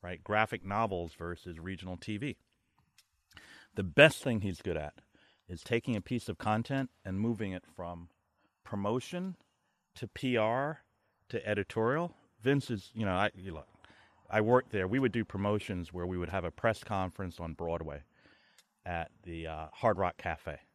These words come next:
So it's a media event. You have fifty press. It's a fan event. There are four hundred fans. Same room, same event. We would buy billboards up and down Broadway. So he would stream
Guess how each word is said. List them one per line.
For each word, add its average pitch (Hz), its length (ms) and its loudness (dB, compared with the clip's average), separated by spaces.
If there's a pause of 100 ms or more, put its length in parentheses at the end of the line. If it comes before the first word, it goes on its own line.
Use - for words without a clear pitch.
(140)
So - 180 -6
it's 90 120 -2
a 98 40 -2
media 139 300 4
event. 104 240 -2
You 101 80 -4
have 90 80 -8
fifty - 260 -8
press. - 460 -6 (580)
It's - 140 -12
a - 40 0
fan 190 340 4
event. 98 260 -2
There 101 60 -2
are - 20 -6
four 135 240 0
hundred 123 200 0
fans. 117 380 -4
Same 165 320 4
room, 123 320 2
same 107 300 0
event. 107 340 0 (920)
We 123 100 0
would 131 160 0
buy 110 200 4
billboards 117 680 0
up 107 120 -6
and 104 120 -6
down 92 220 -4
Broadway. 101 500 -8 (180)
So - 160 -8
he 104 40 -4
would 95 140 -4
stream 135 540 -2